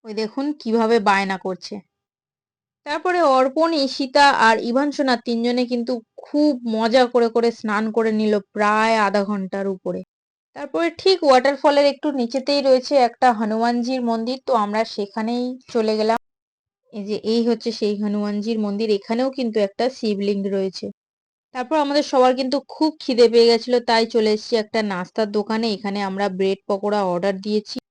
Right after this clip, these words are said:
আর এদিকে ইভান সোনাকে ওর বাবা নতুন ড্রেস পরিয়ে দিচ্ছে, কারণ আগের ড্রেসটা তো পুরো ভিজিয়ে দিয়েছে। খিদে পেলে সবকিছুই বলে, "আমারে খা।" দুপুরবেলা কি খাচ্ছি দেখুন আমরা। তারপর নিজেদের খাওয়া দাওয়া শেষ করে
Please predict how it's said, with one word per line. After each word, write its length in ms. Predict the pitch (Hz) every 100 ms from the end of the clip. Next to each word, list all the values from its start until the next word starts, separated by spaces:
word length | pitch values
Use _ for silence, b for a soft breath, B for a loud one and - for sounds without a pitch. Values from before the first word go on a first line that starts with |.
| _ -
আর 140 | 208 208
এদিকে 380 | 208 202 214 220
ইভান 280 | 214 214 208
সোনাকে 380 | 220 208 196 220
ওর 140 | 208
বাবা 320 | 190 180 185 196 196
নতুন 340 | 190 185 196 196
ড্রেস 260 | 196 196 -
পরিয়ে 260 | 214 220 220
দিচ্ছে, 240 | 226 254
কারণ 260 | 240 202 202
আগের 240 | 190 202 185
ড্রেসটা 320 | 196 - 196
তো 120 | 208
পুরো 240 | - 220 226
ভিজিয়ে 380 | 214 196 202 196
দিয়েছে। 360 | 185 180 175 190 - _ _ _ -
খিদে 320 | - 247 294
পেলে 260 | 330 359 311
সবকিছুই 680 | - 247 240 - 269 330 311
বলে, 240 | 294 294 285
"আমারে 340 | 233 240 247
খা।" 180 | - 220
দুপুরবেলা 600 | 190 220 220 269 277 277 277
কি 200 | - 294 294
খাচ্ছি 440 | - 208 214 - 262
দেখুন 340 | 220 208 226 196
আমরা। 280 | 190 185 196 _ _ _ _ -
তারপর 260 | 311 330 403 349
নিজেদের 300 | 320 349 359 330
খাওয়া 180 | 320
দাওয়া 220 | 311 320 320
শেষ 240 | 320 302
করে 220 | - 311